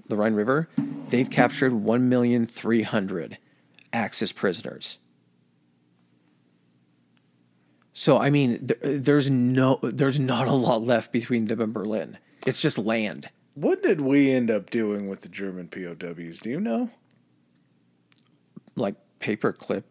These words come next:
Speaker 1: to a small,
Speaker 2: No, no, no.
Speaker 1: small
Speaker 2: We're talking about millions that we've taken, though.
Speaker 1: Uh,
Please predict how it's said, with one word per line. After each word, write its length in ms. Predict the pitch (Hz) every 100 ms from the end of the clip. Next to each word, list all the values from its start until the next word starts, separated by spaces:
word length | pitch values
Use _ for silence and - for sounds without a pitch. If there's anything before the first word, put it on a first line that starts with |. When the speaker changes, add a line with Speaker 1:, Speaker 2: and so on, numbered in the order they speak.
| -
Speaker 1:
to 280 | - 95 95 120
a 100 | -
small, 320 | 110 - 107 294
Speaker 2:
No, 80 |
no, 140 | 269 240
no. 100 | 196
Speaker 1:
small 140 | 202 226 - 220 - -
Speaker 2:
We're 140 | 214 208
talking 400 | 208 185 175 156
about 300 | 143 131 127
millions 600 | 151 156 156 143 131 113
that 120 | 117
we've 180 | 113 110
taken, 440 | - 131 117 101
though. 340 | 92 85 82 82 _ _ _ _ _ _ _ _ _ _ _ _ _ _ _ _ _ _
Speaker 1:
Uh, 240 | - 127